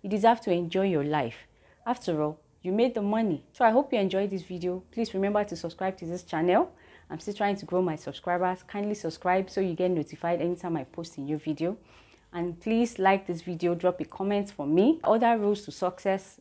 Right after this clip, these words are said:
that you want to share with us, please drop it in the comment section. And please share this video, share to, share to a friend, share to a brother, share to that person that needs to enjoy, that person that needs to have fun. Share this video to them.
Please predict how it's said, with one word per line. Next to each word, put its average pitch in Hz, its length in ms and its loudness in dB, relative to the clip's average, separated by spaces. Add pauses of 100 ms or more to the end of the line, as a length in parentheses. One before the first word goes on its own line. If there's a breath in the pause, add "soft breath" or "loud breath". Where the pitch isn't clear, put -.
(120)
that 156 100 -6
you 147 120 0
want 196 160 4
to - 80 -12
share 175 320 4
with 165 160 0
us, 170 220 -2
please 190 260 -12
drop 185 260 -2
it 190 140 -8
in 151 40 -6
the 143 80 -4
comment 165 360 -6
section. 156 460 -6 (260 loud breath)
And 185 120 0
please 233 300 2
share 208 240 6
this 202 180 -2
video, 180 520 0
share 208 300 -2
to, 165 340 -6 (320 soft breath)
share 214 200 2
to 196 180 -2
a 151 40 4
friend, 196 460 2
share 190 240 0
to 185 160 -6
a - 20 0
brother, 180 500 0
share 196 280 2
to 175 460 -6
that 202 220 4
person 190 360 2
that 143 180 -2
needs 190 480 4
to 156 120 -2
enjoy, 147 500 4 (320 loud breath)
that 208 240 -2
person 202 260 0
that 151 140 -2
needs 190 260 2
to 160 120 -8
have 160 220 -4
fun. 139 280 -10
Share 190 320 0
this 175 160 -6
video 156 260 -6
to - 140 -12
them. 135 180 -6